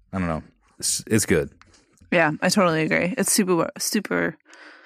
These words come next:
Speaker 2: well written, especially in the context of everything else that's going on. And I think right after this, he goes t-, to the wedding celebration and he's hit in the face by how warm it is.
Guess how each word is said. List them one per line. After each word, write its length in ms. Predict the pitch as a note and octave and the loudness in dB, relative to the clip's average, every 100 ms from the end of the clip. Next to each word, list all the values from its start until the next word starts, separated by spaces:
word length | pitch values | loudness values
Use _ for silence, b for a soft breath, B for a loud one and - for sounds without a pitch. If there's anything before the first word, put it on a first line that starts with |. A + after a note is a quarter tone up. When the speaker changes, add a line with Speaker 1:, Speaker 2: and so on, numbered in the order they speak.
| B B _ _ _ | B B _ _ _
Speaker 2:
well 360 | - F#3 F#3+ F3+ | -4 2 4 4
written, 220 | F3 D#3+ | 2 2
especially 380 | E3 - E3+ F3 | 0 0 0 2
in 80 | D#3+ | 2
the 80 | D#3 | 2
context 520 | D#3+ D#3 D#3+ D3 - | 2 2 0 -2 -2
of 60 | |
everything 320 | D#3+ D#3+ F3+ D#3+ | 0 0 2 2
else 160 | E3 | 0
that's 140 | E3+ - | -2 0
going 260 | E3+ E3 | 0 2
on. 240 | E3 D#3+ D3+ | 2 2 4
And 80 | |
I 80 | F3 | 2
think 400 | F#3 G#3 - - B B B B _ _ - _ - _ _ | 2 0 -2 -10 B B B B _ _ -20 _ -20 _ _
right 200 | A3+ A3 | 2 4
after 260 | G#3+ G#3+ G3+ | 2 2 2
this, 180 | F3 F3+ | 4 4
he 100 | F3+ | 2
goes 360 | F3 F3+ F3+ | 4 4 2
t-, 60 | - - - - | -4 -12 -14 -2
to 100 | G3+ | 2
the 100 | F3 | 4
wedding 240 | D#3+ F3 | 4 2
celebration 560 | F3+ D#3+ D#3 D#3+ E3 E3 | 2 2 2 0 0 2
and 260 | D3+ D3+ D#3+ | 2 2 0
he's 320 | E3 D3+ D#3 | 0 0 -2
hit 240 | - - | -2 -2
in 80 | - | 0
the 60 | D#3 | -2
face 280 | - E3 F3+ | 0 0 0
by 140 | - | -2
how 260 | D#3 E3 D#3 | 0 2 2
warm 380 | D3+ D3+ E3 E3 | 2 4 4 4
it 80 | - | 2
is. 380 | - B2+ - | 2 0 -2